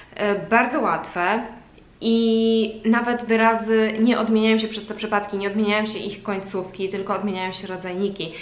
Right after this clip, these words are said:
I to jest bardzo, bardzo duże ułatwienie, bo tych, o, mm, liczba tych odmian jest bardzo ograniczona i wystarczy się tylko nauczyć dosłownie paru zasad i już można śmigać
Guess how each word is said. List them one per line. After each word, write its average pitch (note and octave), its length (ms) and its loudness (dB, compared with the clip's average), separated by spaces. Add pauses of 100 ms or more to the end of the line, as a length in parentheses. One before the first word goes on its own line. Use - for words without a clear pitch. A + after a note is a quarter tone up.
(140)
I A3 60 -4
to A3+ 80 2
jest A3 220 2
bardzo, G#3 340 2
bardzo F#3+ 260 -6
duże F#3+ 240 -4
ułatwienie, F#3+ 600 -2
bo G3+ 60 -6
tych, - 320 -12 (440)
o, G#3+ 200 2
mm, G#3 160 2 (920)
liczba B3 400 2
tych A3+ 240 -2
odmian G#3+ 500 2
jest A3+ 260 0
bardzo A#3+ 300 0
ograniczona A3 840 0
i G#3+ 60 -2
wystarczy A3+ 320 -4
się B3+ 160 -4
tylko A3 460 0
nauczyć G#3 420 -2
dosłownie G3 600 -4 (160)
paru G3+ 220 0 (180)
zasad G#3 540 -4 (300)
i A#3 140 2
już A#3 180 -2
można A3 260 0
śmigać B3+ 680 -2